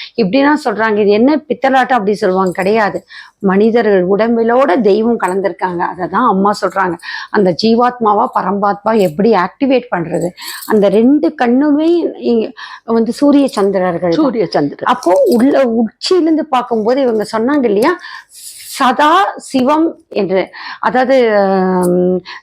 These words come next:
Speaker 1: ஜ-, "சதா சிவத்தை ஜெபி என் நாவே" அப்படின்னு பாடுவாரு.
Speaker 2: ம்.
Speaker 1: அந்த மாதிரி சதா சிவம்ன்றது வேற எங்கேயுமே இல்ல. ஆனா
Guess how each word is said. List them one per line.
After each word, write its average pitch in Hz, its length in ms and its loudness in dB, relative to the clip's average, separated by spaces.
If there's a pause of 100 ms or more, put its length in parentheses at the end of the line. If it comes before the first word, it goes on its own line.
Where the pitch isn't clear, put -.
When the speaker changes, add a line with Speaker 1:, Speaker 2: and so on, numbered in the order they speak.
(140)
Speaker 1:
ஜ-, 240 180 2
"சதா 269 360 0
சிவத்தை 339 440 0
ஜெபி 247 400 2
என் 269 240 0
நாவே" 214 420 0
அப்படின்னு 190 380 -2
பாடுவாரு. 185 440 -2 (200)
Speaker 2:
ம். 185 80 -6 (120)
Speaker 1:
அந்த 233 240 2
மாதிரி 285 400 2 (180)
சதா 311 520 0
சிவம்ன்றது 311 520 2
வேற 214 140 2
எங்கேயுமே 214 480 0
இல்ல. 208 120 0
ஆனா 226 340 0